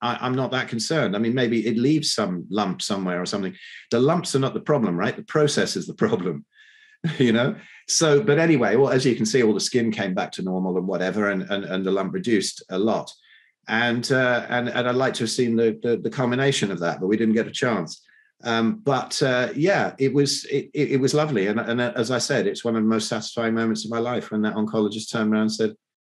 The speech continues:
"How on earth did you do that?" <laughs> It was lovely. It totally disarmed. He was actually a lovely guy. He wasn't one of those arrogant guys. He, he, he really did think that I was mad, but he was kind of cool with it.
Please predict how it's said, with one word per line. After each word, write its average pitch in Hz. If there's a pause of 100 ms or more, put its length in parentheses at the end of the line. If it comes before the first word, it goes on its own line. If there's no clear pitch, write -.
"How 110
on 113
earth 113
did 110
you 113
do 120
that?" 123
<laughs> - (180)
It 139
was 139
lovely. 120 (400)
It -
totally 123
disarmed. 110
He 214
was 185
actually 143
a 113
lovely 98
guy. 101
He 107
wasn't 135
one 98
of 95
those 90
arrogant 87
guys. 82
He, 110
he, 127
he 147
really 151
did 113
think 104
that 98
I 98
was 90
mad, 76 (540)
but 123
he 123
was 117
kind 113
of 92
cool 117
with 87
it. 82